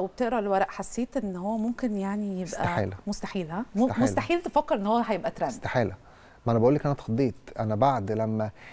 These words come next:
Speaker 2: نزلت، آه، الشارع في نهاية الخط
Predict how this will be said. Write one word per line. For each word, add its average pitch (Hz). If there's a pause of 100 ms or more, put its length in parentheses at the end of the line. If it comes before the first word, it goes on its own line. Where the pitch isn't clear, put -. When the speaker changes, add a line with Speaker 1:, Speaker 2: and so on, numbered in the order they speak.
(200)
Speaker 2:
نزلت، 110 (680)
آه، 101
الشارع 113 (360)
في -
نهاية 120
الخط -